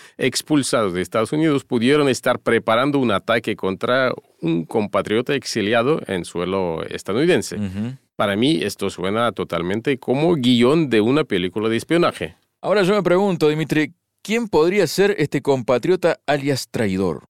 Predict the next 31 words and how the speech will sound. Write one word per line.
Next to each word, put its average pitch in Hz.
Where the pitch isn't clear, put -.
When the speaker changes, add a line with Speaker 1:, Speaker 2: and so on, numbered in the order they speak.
Speaker 1:
Creo, 127
Javier, 131
que 104
la 101
respuesta 123
parece 98
evidente, 98
porque -
el 139
principal 98
candidato 104
que 87
tenemos 104
sería 110
el 95
exdirector 104
del 110
Laboratorio 95
Antidopaje 104
de 107
Moscú 135
y 135
actual 113
informante 110
de 95
la 92
Agencia 110
Mundial 107
Antidopaje, 107
Grigori 120
Rodchenkov, 131